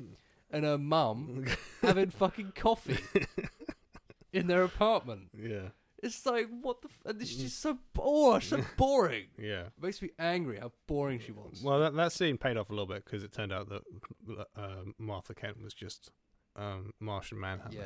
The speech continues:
Speaker 1: yeah, yeah, yeah.
Speaker 2: But that was
Speaker 1: Sure.
Speaker 2: Yeah.
Speaker 1: <laughs>
Speaker 2: <laughs>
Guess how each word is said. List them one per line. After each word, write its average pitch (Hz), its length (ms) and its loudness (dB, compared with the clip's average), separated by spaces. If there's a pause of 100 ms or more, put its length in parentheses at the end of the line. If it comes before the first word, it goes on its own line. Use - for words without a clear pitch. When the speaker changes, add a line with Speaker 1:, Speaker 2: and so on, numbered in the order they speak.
Speaker 1:
yeah, 98 60 -10
yeah, 101 100 -10 (300)
yeah. - 160 -20
Speaker 2:
But 117 140 -2
that 123 140 0
was 104 100 -4
Speaker 1:
Sure. 113 480 -2
Speaker 2:
Yeah. 107 180 -4 (260)
Speaker 1:
<laughs> 180 420 4
Speaker 2:
<laughs> - 0 -